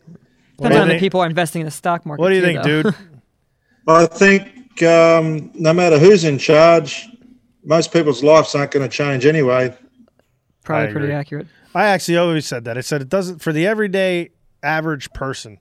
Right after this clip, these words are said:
Speaker 2: I mean, it's the choice
Speaker 1: Whoever the
Speaker 2: between a douche and a
Speaker 1: president
Speaker 2: turd
Speaker 1: is doesn't,
Speaker 2: sandwich.
Speaker 1: like, matter. Like, the president's not the reason you're unemployed. The president's not the reason that you're, you know, uh,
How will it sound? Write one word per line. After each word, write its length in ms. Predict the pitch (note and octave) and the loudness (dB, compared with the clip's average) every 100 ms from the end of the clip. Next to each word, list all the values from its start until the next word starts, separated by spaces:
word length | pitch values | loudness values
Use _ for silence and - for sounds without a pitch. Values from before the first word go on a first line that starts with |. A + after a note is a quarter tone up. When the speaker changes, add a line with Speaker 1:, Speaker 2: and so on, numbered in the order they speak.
| - | -10
Speaker 2:
I 80 | B3 | -6
mean, 100 | A3+ | -4
it's 140 | G3+ | -6
the 100 | G#3 | -10
choice 260 | F#3+ _ - | -12 _ -2
Speaker 1:
Whoever 300 | E3 G3 G3 | 0 2 0
the 80 | F#3 | 0
Speaker 2:
between 120 | F3 | -2
a 20 | |
douche 240 | E3+ E3 F3 | 0 0 -2
and 0 | |
a 140 | F3+ | -4
Speaker 1:
president 40 | F#3 | -4
Speaker 2:
turd 120 | F#3 | -4
Speaker 1:
is 140 | D#3 - | -6 -4
doesn't, 280 | C#3+ C#3 C#3 | -4 -4 -8
Speaker 2:
sandwich. 180 | - | -12
Speaker 1:
like, 180 | C#3 B2+ | -14 -12
matter. 420 | B2+ B2 A2 G#2 | -8 -8 -8 -10
Like, 220 | G#2+ A#2 - | -14 -14 -14
the 100 | C3+ | -12
president's 560 | - F3 E3 D#3+ C#3 | -8 -6 -6 -8 -10
not 180 | D3+ C#3 | -8 -8
the 80 | C#3 | -8
reason 380 | C3 C#3 B2+ B2+ | -8 -8 -8 -10
you're 180 | B2 B2 | -8 -6
unemployed. 600 | A#2+ A#2 A#2 A2 A2 G#2+ _ _ _ - | -6 -8 -10 -8 -8 -10 _ _ _ -18
The 80 | A#2+ | -12
president's 540 | D3 D3 D3+ D3 - | -6 -6 -6 -8 -8
not 160 | C#3 C3+ | -8 -6
the 100 | C3+ | -8
reason 640 | C3 C3+ B2+ C3 B2 A#2 _ _ _ - | -6 -6 -8 -10 -10 -14 _ _ _ -12
that 340 | B2+ A#2+ A#2 - | -6 -6 -8 -16
you're, 500 | C3 B2+ B2 B2 A2 _ _ _ | -10 -8 -8 -8 -12 _ _ _
you 120 | C3 | -10
know, 440 | B2 A#2+ A2+ A2+ - | -8 -6 -6 -10 -12
uh, 640 | C3 A2+ A2+ A#2 A2+ A2+ | -10 -6 -6 -6 -8 -10